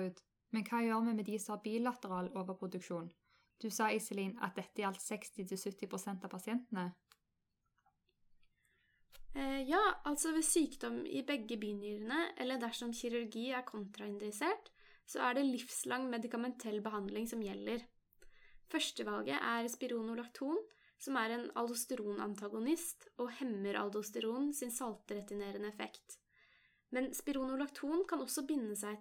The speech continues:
Speaker 2: til androgenreseptoren og kan spesielt i høye doser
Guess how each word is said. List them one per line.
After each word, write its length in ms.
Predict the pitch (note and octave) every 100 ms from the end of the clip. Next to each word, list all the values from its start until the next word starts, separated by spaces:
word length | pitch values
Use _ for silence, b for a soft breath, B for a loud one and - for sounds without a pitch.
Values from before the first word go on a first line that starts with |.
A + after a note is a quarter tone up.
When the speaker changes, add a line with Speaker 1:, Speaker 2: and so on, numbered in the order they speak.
| G#3
Speaker 2:
til 160 | B3+
androgenreseptoren 1200 | B3 A#3 B3+ A3+ G#3+ G3+ G3+ G3+ A3 - C#4+ F4 E4+ B -
og 80 | C4
kan 100 | B3+
spesielt 460 | - B3 C4+ A#3+
i 60 | C4+
høye 160 | C4+ B3
doser 420 | A#3+ B3+ A3+ -